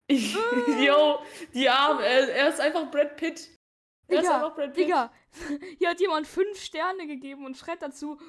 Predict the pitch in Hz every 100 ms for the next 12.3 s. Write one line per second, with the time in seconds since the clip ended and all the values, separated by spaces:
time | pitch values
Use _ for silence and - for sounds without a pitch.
0 | 277 254 269 233 226 262 359 220 247 -
1 | - - - - 247 226 226 269 214 -
2 | - - _ _ _ _ _ - 254 262
3 | 247 254 233 226 202 277 269 226 247 208
4 | - 226 196 180 - _ _ _ _ _
5 | _ _ _ - 269 240 254 254 294 _
6 | _ _ _ - 269 262 285 214 202 269
7 | 294 254 214 214 220 254 254 233 214 196
8 | _ 226 214 190 185 196 202 208 220 269
9 | 220 - 214 240 220 214 196 190 233 285
10 | 226 - _ _ _ - - 214 190 185
11 | - 185 180 180 - _ _ _ 208 -
12 | 214 226 269